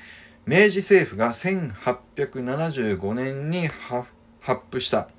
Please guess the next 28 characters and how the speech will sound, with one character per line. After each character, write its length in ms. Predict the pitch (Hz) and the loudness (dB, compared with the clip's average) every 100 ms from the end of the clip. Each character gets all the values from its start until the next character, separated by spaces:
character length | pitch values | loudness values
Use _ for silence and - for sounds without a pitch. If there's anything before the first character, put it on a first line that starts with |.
| - - - - - - - | -20 -20 -20 -20 -20 -20 2
平 540 | 190 220 208 208 202 | 6 6 6 4 4
民 520 | 196 202 196 190 156 | 4 4 4 2 0
名 440 | 117 185 196 175 113 | 2 2 4 2 0
字 160 | 107 | 0
必 220 | 101 - 117 | -6 -2 -2
勝 680 | - - - 185 180 170 | 0 -4 2 4 6 2
義 200 | 107 113 | 0 0
務 280 | 160 190 175 | 2 2 4
令 300 | 147 160 107 | 4 4 0
と 200 | - 101 | -2 -4
い 340 | 139 190 202 | 0 4 4
う、 80 | - - _ - - - - - - - - - - | 2 -6 _ -20 -20 -20 -20 -20 -20 -20 -20 -20 -2
ね、 300 | 147 185 - - | 0 0 -6 -12
こ 140 | - | -4
の 140 | 143 139 | 0 0
発 320 | 143 135 139 | 0 -2 2
令 220 | 131 135 | 2 2
に 120 | 135 | -2
よ 120 | 135 151 | -2 0
っ 80 | |
て、 240 | 156 123 - - - - - - - - - - - - | 4 2 2 -18 -20 -20 -20 -20 -20 -20 -20 -20 -20 -6
国 220 | - 127 151 | -2 0 0
民 260 | 151 151 | 0 2
の 260 | 151 143 - - _ - | 2 0 -4 -20 _ -20
す 240 | - - | -4 4
べ 80 | - | 4
て 120 | - | 4
が、 120 | 175 | -2